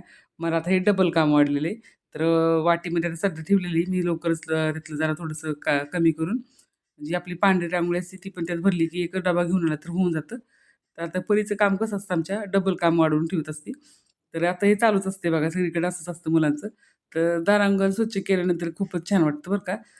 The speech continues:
आणि मस्त असं ऊन पण आता कवळं आलं होतं. तर, अ, उंबरठ्यालाही प-, धुवून घेतल्यानंतर मी, अ,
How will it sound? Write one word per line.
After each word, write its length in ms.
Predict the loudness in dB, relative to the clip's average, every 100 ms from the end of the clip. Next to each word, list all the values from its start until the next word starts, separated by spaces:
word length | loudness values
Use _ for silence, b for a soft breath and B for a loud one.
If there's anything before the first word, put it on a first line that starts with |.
| b _ _
आणि 140 | -4
मस्त 360 | -2 -2 -2 -2
असं 160 | 2
ऊन 180 | 2 2
पण 140 | 2 0
आता 160 | 0
कवळं 260 | -2 0 2
आलं 120 | 0
होतं. 240 | -2 -6 -10 b b _ _
तर, 120 | -2
अ, 100 | 2
उंबरठ्यालाही 680 | 2 2 2 0 0 2 0
प-, 180 | 2 4
धुवून 400 | 4 4 4 2
घेतल्यानंतर 480 | 2 2 2 2 0
मी, 140 |
अ, 80 | 2